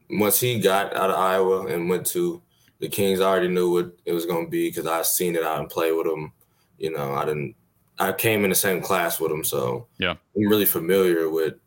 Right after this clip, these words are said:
Speaker 1: his game and, like, what he, like, not really what he's gonna do, but, like,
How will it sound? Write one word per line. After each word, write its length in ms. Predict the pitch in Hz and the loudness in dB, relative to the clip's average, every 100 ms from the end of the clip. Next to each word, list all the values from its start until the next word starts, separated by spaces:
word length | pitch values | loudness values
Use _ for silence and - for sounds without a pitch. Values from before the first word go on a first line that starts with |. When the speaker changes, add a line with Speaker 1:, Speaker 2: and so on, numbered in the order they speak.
| _ _ _ _ | _ _ _ _
Speaker 1:
his 180 | 95 82 | -4 -4
game 420 | 73 82 82 82 | 0 0 0 -2
and, 180 | 78 76 - _ _ _ _ _ | -4 -6 -10 _ _ _ _ _
like, 160 | 73 82 | -4 0
what 140 | 95 | 2
he, 200 | 90 - - | 0 -4 -4
like, 220 | 90 80 | -2 0
not 180 | 98 113 | 0 2
really 200 | 98 92 | 2 2
what 160 | 92 92 | 2 2
he's 100 | 92 | 2
gonna 240 | 95 90 | 0 0
do, 240 | 95 101 | 0 0
but, 140 | 90 90 | 2 0
like, 340 | 87 80 - | 2 0 -4